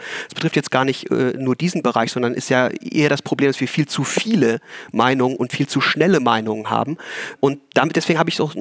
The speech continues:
diese Schwierigkeit mit diesem Bekenntnis, dass man jetzt genötigt wird, irgendwie ein Bekenntnis abzugeben, weil sonst zählt man nicht zu den Richtigen oder zu den Guten oder, äh, hat irgendwie, äh,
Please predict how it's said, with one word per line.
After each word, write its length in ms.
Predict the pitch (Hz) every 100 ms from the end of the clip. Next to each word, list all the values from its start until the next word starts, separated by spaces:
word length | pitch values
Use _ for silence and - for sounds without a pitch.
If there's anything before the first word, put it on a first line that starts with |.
| 147 -
diese 180 | 147
Schwierigkeit 520 | 151 170 185 160 - -
mit 100 | 135
diesem 160 | 147
Bekenntnis, 560 | 147 - 214 277 135 127
dass 200 | 135 -
man 100 | 143
jetzt 200 | 151 -
genötigt 560 | 143 139 208 175 - -
wird, 160 | 160 -
irgendwie 280 | 156 151
ein 40 | 147
Bekenntnis 460 | - - - -
abzugeben, 440 | 170 - 160 175 160
weil 140 | 139
sonst 260 | 143 196 -
zählt 200 | - -
man 80 | 160
nicht 140 | 175
zu 80 | -
den 120 | 160
Richtigen 420 | 156 175 - 143 131
oder 180 | 131
zu 120 | - 139
den 100 | 135
Guten 320 | 165 175 143 143
oder, 380 | - 131 -
äh, 180 | 139 131 - - - -
hat 260 | - 147 -
irgendwie, 600 | 143 147 143 139 135 139
äh, 240 | 127 127